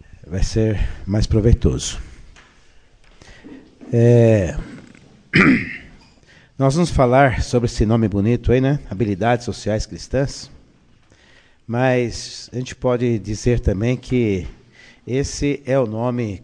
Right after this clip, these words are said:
comercial dele, né? Nome fácil de trabalhar. Se fosse usar o nome completo, de todos os assuntos que a gente vai abordar aqui, diria que é, é desenvolvimento de habilidades sociais cristãs e de projetos comunitários informais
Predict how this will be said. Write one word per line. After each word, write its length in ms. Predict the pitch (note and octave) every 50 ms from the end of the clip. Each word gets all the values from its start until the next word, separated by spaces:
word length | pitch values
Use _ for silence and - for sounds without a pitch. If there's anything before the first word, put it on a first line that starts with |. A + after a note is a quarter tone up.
| - _
comercial 720 | - D3+ D3+ D#3+ D#3 D#3 - - - B2 A#2+ A#2 A2 G2+ F2
dele, 300 | D2 F2+ F2+ E2+ D#2 F2
né? 120 | G#2 A2+
Nome 200 | A2+ A2+ A2+ A#2+
fácil 340 | E2 - - G2 F#2 - -
de 40 | -
trabalhar. 440 | - G#2+ G2 G#2+ F#2+ C#2+ - - - - - _ _ - - _
Se 100 | - -
fosse 280 | - - C#3+ C3+ - C#3+
usar 160 | G#2+ C3 C3
o 40 | B2
nome 160 | A#2+ A#2 G#2
completo, 720 | - - C#3 C#3 C#3 C#3 B2+ B2+ C3 C#3 C#3 - D#3+ E3+ E3 - - - - _ _ _ _ _ _ _ _ _ _ -
de 120 | A#2 G#2
todos 260 | - - C#3+ D3+ B2+ A2+
os 40 | A#2+
assuntos 300 | G#2 - - B2 G#2+ -
que 60 | G#2+
a 40 | G2
gente 80 | -
vai 80 | A#2+ A2+
abordar 400 | G#2+ A#2 G#2 F2+ - - A2 G#2+
aqui, 380 | G#2+ - - B2 C3 D3 D#3 - - - - - _ _ _ _ _ _ _
diria 380 | - A#2+ A#2 A2+ B2 B2+ C3 B2+
que 320 | B2+ - - B2 A#2+ A#2
é, 380 | A#2 A#2+ B2+ C#3 C3 - - - _ _ _ _ _ - - - - _ -
é 160 | A2+ A#2 A2+
desenvolvimento 1080 | G#2 G#2+ C3+ D#3+ D#3+ D3 C#3+ B2+ A2+ A#2 G#2 G2+ B2 A2 G2+ A2+ B2+ D#3 F#3+ G3 - D#3
de 80 | C3+
habilidades 540 | B2+ A#2+ B2+ A2 A#2 G2 A2+ A#2 A#2 A2+ -
sociais 460 | - G#2+ - - - G2+ G2+ G2 -
cristãs 840 | - - G2+ - - - C3+ D#3 F#3+ F3+ - - - - - - - _ _ _ -
e 120 | C3+ D3+
de 140 | E3+ D#3 D#3
projetos 540 | - - E3+ C#3 A2+ - A#2 A2 A#2 - -
comunitários 560 | - B2 A#2+ A#2 G#2+ - G#2+ G2+ G2+ G2+ -
informais 680 | A2 - - B2+ A#2+ G2 D#2 - - - - - -